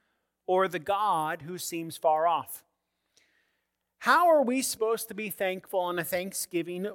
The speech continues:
weekend with this kind of thing mounting against us? Well, those of you who are considering Christianity,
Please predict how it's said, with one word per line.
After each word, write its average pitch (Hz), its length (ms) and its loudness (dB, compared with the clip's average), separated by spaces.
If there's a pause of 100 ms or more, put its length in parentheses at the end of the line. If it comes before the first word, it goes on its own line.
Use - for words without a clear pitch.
weekend 160 640 -6
with 160 340 -6
this 190 240 -2
kind 175 400 -4
of 180 120 -6
thing 165 380 -6
mounting 147 460 -6
against 190 420 -6
us? - 360 -6 (720)
Well, 214 240 6
those 254 300 6
of 214 100 -6
you 208 180 -6
who 202 140 4
are 202 120 8
considering 208 720 -2
Christianity, 160 800 -6